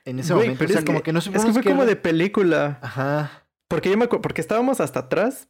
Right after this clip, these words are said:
Speaker 2: pero la puerta nos quedaba, o sea, ni siquiera estaba de frente, o sea, no estábamos ni de frente a la puerta.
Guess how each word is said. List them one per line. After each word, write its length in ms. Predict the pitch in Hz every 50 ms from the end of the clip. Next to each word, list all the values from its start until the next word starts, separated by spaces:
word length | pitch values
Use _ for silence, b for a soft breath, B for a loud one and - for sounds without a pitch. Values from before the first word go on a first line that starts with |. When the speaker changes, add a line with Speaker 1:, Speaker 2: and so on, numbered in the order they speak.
| _
Speaker 2:
pero 180 | - 143 135 135
la 160 | 131 131 131
puerta 300 | - 160 160 156 - 185
nos 180 | 170 139 127 127
quedaba, 600 | - 139 127 127 135 135 143 139 135 131 131 - -
o 40 | -
sea, 140 | 123 - 139
ni 100 | 139 135
siquiera 240 | 123 131 - 180 185
estaba 240 | 185 - 190 190 170
de 80 | 143
frente, 460 | 127 - 151 160 156 - - - 139 - - - -
o 60 | - -
sea, 100 | - 156
no 60 | 165
estábamos 320 | 160 - 214 196 175 139
ni 80 | 143 147
de 80 | 131 127
frente 280 | 131 147 156 147 156
a 20 | 143
la 140 | 139 - -
puerta. 360 | - - - - - -